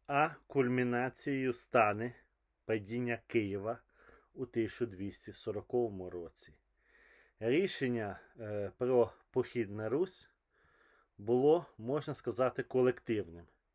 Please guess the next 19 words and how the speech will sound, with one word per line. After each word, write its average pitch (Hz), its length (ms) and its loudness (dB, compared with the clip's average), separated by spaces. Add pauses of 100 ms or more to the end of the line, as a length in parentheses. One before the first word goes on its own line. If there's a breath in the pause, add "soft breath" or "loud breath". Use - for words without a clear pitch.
прийнято 151 480 0
на 117 200 -2
Курултаї. 110 840 -2 (760 soft breath)
Ну, 151 280 -6
це 127 360 2 (240 soft breath)
можна 120 280 -2
грубо 127 300 2
порівняти 120 500 0
з - 80 -16
парламентом. 92 720 -4
Прийнято 123 380 -2
на 107 220 -4 (100)
монгольському 107 580 -8
Курултаї 131 680 -4
в 135 260 -2 (800 soft breath)
тисяча 135 320 -4
двісті 117 400 -8
тридцять 117 400 -4
п'ятому 101 580 -8